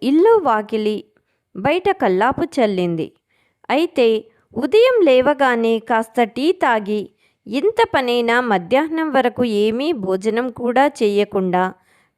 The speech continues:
పని చేసేంత శక్తి కలది అత్తగారు.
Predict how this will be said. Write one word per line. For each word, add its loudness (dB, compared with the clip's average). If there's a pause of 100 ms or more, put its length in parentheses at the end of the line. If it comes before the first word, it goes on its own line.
పని 2
చేసేంత 0
శక్తి -4
కలది -2
అత్తగారు. -2